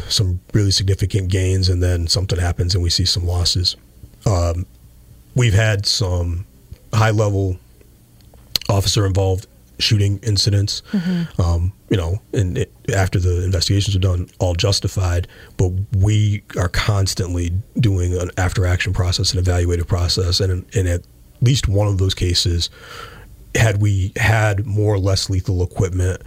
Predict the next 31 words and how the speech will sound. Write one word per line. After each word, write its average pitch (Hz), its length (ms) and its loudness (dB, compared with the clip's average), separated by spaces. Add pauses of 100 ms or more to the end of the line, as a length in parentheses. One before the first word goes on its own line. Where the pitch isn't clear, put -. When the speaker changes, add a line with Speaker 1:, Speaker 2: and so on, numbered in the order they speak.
(180)
Speaker 1:
at 90 220 2
the 87 80 2
time 92 720 2
and, 90 360 -2
um, 95 180 0
more 95 300 2
scenario-based 90 600 2
training 90 280 0
at 85 100 -4
the - 80 -2
time, 90 400 0 (720)
that 101 240 2
probably 98 240 0
could 95 140 -4
have 90 100 0
had 90 120 0
a 85 40 -2
different 90 300 -2
outcome. 98 520 0
So 92 140 2
Speaker 2:
Mm-hmm. 85 160 0
Speaker 1:
we've 95 160 0 (340)
added 95 400 0 (200)
more 95 400 0 (160)
equipment, 95 600 0 (360)
pushed 127 240 4
more 110 240 2
decision-making 101 880 0
to 92 160 -2
lower 92 340 0
levels, 90 640 -2